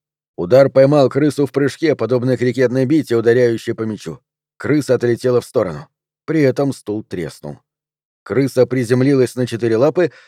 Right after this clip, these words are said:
и тут же опять прыгнула на человека. И опять человек успел предотвратить нападение. Стул силой опустился на спину твари. Удар на несколько секунд ошеломил крысу, но не причинил ей вреда.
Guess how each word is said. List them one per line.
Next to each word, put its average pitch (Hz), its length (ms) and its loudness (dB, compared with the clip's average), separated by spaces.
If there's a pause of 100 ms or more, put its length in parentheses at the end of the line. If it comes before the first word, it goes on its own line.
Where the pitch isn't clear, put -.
(200)
и 104 100 -8
тут 165 200 0
же 131 100 0
опять 139 320 0
прыгнула 139 420 2
на 139 100 2
человека. 131 640 -4 (460)
И 87 80 -4
опять 120 380 0
человек 120 360 0
успел 139 300 -2
предотвратить 127 640 -2
нападение. 127 640 -2 (320)
Стул 143 340 -4
силой 139 360 0
опустился 135 600 -4
на 127 120 0
спину 131 340 -2
твари. 107 380 -4 (500)
Удар 120 300 2
на 120 120 0
несколько 123 460 -2
секунд 120 380 -4
ошеломил 113 440 -2
крысу, 143 440 -6 (360)
но 120 160 0
не 120 140 0
причинил 117 520 -4
ей 123 180 -4
вреда. 110 440 -8